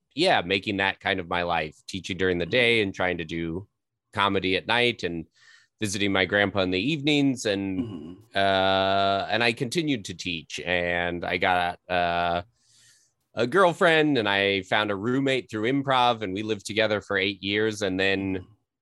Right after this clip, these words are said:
Speaker 1: um, in twenty sixteen,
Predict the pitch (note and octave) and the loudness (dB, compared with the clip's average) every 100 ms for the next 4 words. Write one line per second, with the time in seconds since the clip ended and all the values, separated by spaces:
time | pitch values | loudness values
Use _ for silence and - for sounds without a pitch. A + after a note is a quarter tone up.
0 | _ - G2+ G2+ G2+ G2 F#2+ F#2+ F#2+ F2+ | _ -6 -2 0 2 2 2 0 -2 -6
1 | _ _ _ _ _ _ _ _ - - | _ _ _ _ _ _ _ _ -14 0
2 | A2 A2 A2+ A2+ - A#2+ B2 A#2+ - A2 | 4 4 4 0 0 0 2 0 -2 -6
3 | - - E3 D3+ C3 B2 B2 | -6 -2 2 2 2 0 -4